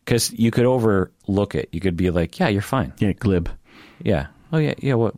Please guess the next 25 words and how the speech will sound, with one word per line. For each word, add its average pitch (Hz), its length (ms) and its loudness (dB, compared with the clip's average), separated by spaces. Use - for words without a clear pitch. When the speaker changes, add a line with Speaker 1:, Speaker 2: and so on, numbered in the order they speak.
Speaker 2:
What, 107 180 0
what 104 100 2
are 107 40 4
you 98 60 2
talking 98 220 2
about? 80 180 0
Speaker 1:
"Yeah, 131 220 -4
you're 104 120 -4
fine. 92 300 -2
What, 101 260 -2
Speaker 2:
Right. 92 180 -2
Speaker 1:
like, 95 220 -4
why 101 220 0
are - 20 4
you 110 160 2
getting 101 220 4
worked 92 220 0
up 87 120 -2
about 78 180 -4
this?" - 200 -12
It 131 120 0
sounds 160 320 2
like 104 140 2
Colleen 98 380 4
noticed 98 600 2